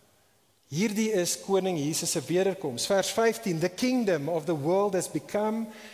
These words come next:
the kingdom of our Lord and of his Christ, and he shall reign forever and ever." En so, jy het hierdie beeld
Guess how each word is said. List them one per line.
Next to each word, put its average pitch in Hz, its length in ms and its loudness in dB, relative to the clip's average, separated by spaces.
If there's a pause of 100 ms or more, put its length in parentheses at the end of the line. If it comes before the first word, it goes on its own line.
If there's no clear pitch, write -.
(100)
the 180 80 2
kingdom 240 460 2
of 202 220 2
our 208 240 2
Lord 175 380 2
and 180 160 2
of 170 120 0
his 175 180 -2
Christ, 202 460 0
and 165 200 -2
he 208 320 0
shall 220 260 0
reign 170 420 0 (280)
forever 190 680 2
and 190 240 -2
ever." 151 400 0
En 143 180 -4
so, - 220 -2
jy 160 120 0
het 139 120 -2
hierdie 151 260 -4
beeld 214 400 2